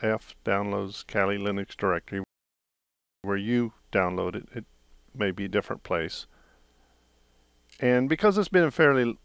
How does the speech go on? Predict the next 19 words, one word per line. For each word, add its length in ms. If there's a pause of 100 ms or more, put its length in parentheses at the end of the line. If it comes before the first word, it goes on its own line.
(160)
long 320
download, 600
I 100
want 200
to 180
check 280
the 100
sha 280
one 320
sum. 460 (680)
In 160
order 280
to 60
do 140
that, 320 (720)
I 100
can 200
use 220
a 180